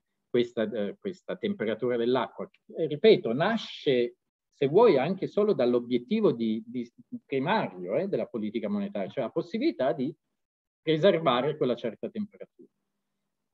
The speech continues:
Che cos'è che si può fare? Beh, la, una cosa fondamentale, ad esempio, è avere un, eh, quello che si,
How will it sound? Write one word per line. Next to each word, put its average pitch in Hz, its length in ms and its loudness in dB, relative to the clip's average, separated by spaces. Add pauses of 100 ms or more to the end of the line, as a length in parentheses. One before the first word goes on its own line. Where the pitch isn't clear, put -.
Che - 140 0
cos'è 180 360 6
che 135 100 2
si 123 140 -6
può 110 160 -8
fare? 95 360 -6
Beh, 151 300 0 (260)
la, 117 300 -6
una 143 240 0
cosa 147 440 6
fondamentale, 165 720 -2
ad 208 80 -2
esempio, 120 400 0
è 180 40 4
avere 131 600 0
un, 127 280 -2
eh, 104 760 -2
quello 117 180 0
che - 120 -12
si, - 180 -16